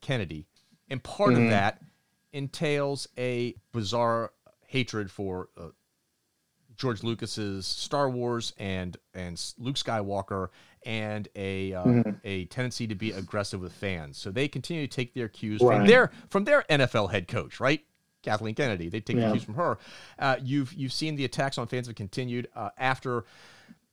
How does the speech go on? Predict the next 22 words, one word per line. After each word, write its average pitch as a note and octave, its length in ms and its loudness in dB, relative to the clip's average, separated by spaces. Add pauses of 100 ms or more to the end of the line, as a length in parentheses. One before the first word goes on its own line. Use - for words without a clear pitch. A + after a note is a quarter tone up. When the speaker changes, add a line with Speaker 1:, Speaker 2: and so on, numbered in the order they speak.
(200)
Speaker 1:
the G#2+ 180 -2
season B2+ 280 -2
finale A#2 420 0
to, G2 400 -4
uh, F#2 40 -10
season A2 300 -6
two G#2 160 -4
of G2+ 60 -4
The F#2+ 60 -4
Mandalorian A2 380 -2
came A2+ 220 -4
out, G#2+ 200 2
and F2+ 220 -8
the E2+ 160 -10
response C3 480 -4
to G2+ 280 -4
Luke A2+ 180 -6
Skywalker. F#2+ 540 -2
There A#2+ 140 -4
was A2 160 -6
a G2+ 120 -4
particular, A#2 520 -6